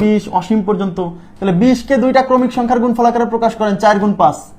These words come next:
চার গুণ পাঁচ। তাহলে কি বলছিলাম? যদি এখানে যোগ থাকে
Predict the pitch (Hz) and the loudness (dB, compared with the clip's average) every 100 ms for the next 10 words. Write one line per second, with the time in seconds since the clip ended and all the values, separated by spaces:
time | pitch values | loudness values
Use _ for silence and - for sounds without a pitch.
0 | - - - - - - - - 202 196 | -20 -20 -20 -20 -20 -20 -20 -8 -2 -2
1 | 190 170 135 - - - - - 202 226 | -2 -4 -8 -10 -18 -20 -18 -2 2 2
2 | 196 - - 254 254 254 269 240 247 254 | 2 -6 0 4 4 4 2 4 4 4
3 | 262 202 254 254 247 | 4 4 4 2 -2